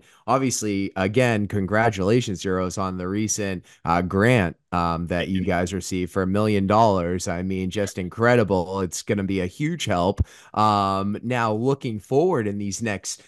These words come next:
kind of six, twelve, eighteen months, you know, what's the plan? What other future milestones do you have in store, and where are you guys going?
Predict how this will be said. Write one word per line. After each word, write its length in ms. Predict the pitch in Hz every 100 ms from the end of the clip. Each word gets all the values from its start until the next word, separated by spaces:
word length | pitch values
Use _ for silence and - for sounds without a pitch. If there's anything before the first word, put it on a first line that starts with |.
| _ -
kind 180 | 123
of 80 | 90
six, 380 | - 139 117 -
twelve, 340 | - 120 107
eighteen 460 | 120 120 - 120 101
months, 420 | 120 110 101 -
you 80 | 117
know, 300 | 107 110 110 - -
what's 300 | 110 147 -
the 100 | -
plan? 460 | - 135 151 127 95
What 200 | 120 - 117
other 220 | 131 131
future 360 | - 139 147
milestones 800 | 123 110 120 117 - 110 107 101
do 100 | 113
you 60 | 107
have 240 | 110 104
in 100 | 101
store, 540 | 95 - 101 107 113 107
and 240 | 90 90
where 320 | 92 95 104
are 80 | 123
you 80 | 127
guys 240 | 117 107
going? 360 | 87 110 92